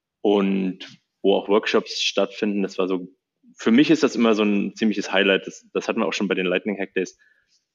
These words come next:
Weil das ist richtig so hands-on und dann spürt man die Energie und da sind die Leute ganz begeistert. Und dann, dann manifestiert sich das auch irgendwie, dieses ganze abstrakte Software-Thema und man kann auf einmal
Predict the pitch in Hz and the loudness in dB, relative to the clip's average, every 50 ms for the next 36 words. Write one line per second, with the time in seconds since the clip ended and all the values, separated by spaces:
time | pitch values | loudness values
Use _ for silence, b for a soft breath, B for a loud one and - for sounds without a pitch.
0 | _ _ _ _ _ _ _ _ _ - - _ _ _ - 113 101 98 101 107 | _ _ _ _ _ _ _ _ _ -20 -20 _ _ _ -2 0 0 0 0 -2
1 | 101 - 117 107 - 117 - - 107 95 98 104 113 110 - 110 107 110 113 107 | 0 0 -2 -2 -2 -4 0 0 0 2 2 0 0 0 0 0 0 0 0 0
2 | 104 101 98 - - - 110 - 117 104 101 104 98 101 101 98 92 101 107 104 | 0 0 -2 -2 -2 -2 -2 0 0 0 0 0 0 0 -2 -2 0 0 0 0
3 | 98 98 98 95 90 101 101 98 98 95 95 95 95 92 95 87 - - - 90 | 0 0 0 -2 0 -2 -4 -2 0 -2 -2 -2 -2 -4 -6 -6 -6 -8 -10 -8
4 | - - - 98 - - 87 - - 92 90 90 92 90 90 _ - 95 98 98 | -6 -8 -8 -8 -6 -8 -8 -6 -6 -6 -4 -4 -4 -6 -8 _ -6 -4 -2 0
5 | 104 107 - - 107 90 - - - 127 123 127 127 - - 104 - 104 95 92 | 0 0 0 -2 -4 -4 -4 4 4 4 4 4 -2 -2 -2 -2 -2 0 -2 0
6 | 98 101 101 98 98 98 92 95 92 - 98 - - 95 98 95 - 101 98 - | 0 0 0 0 0 0 -2 -4 -6 -6 -8 -6 -4 -6 -6 -4 -4 -4 -4 -4
7 | 92 - - - - 107 _ - 107 90 - - 120 - - - 101 90 - - | -6 -10 -12 -10 -10 -10 _ -6 -8 -6 -4 -6 -6 -6 -4 -4 -4 -4 -2 -4
8 | 101 101 98 95 95 95 95 - - 101 104 98 - 101 98 98 95 92 - | -2 -2 -2 -2 -2 -4 -4 -4 -2 -4 -4 -2 -4 -4 -2 -2 -2 -2 -4